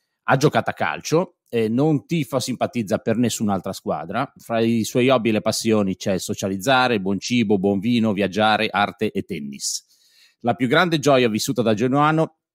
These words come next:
la promozione in A dell'ottantotto ottantanove, e la più grande delusione vissuta da genuano è la gestione del Genoa dal duemilatré al duemilaventuno.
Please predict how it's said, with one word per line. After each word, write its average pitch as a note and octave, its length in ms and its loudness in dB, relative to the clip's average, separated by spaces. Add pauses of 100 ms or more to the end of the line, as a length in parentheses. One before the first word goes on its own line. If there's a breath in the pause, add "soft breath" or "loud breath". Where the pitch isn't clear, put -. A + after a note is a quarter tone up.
(380)
la G#2+ 160 0
promozione A2+ 560 2
in A2 120 2
A G#2+ 280 0
dell'ottantotto G#2 720 -2
ottantanove, C#3+ 760 0
e A#2 120 -2
la C3 80 0
più A#2+ 120 -4
grande A#2+ 280 0
delusione A2+ 460 0
vissuta G2+ 360 -2
da G#2 160 2
genuano F2+ 480 -4
è G#2 100 -6
la G2 100 -2
gestione G#2 420 -2
del A2+ 140 0
Genoa F#2 280 -4
dal G2+ 160 -2
duemilatré A2+ 640 0
al F#2+ 160 -2
duemilaventuno. F#2 800 -6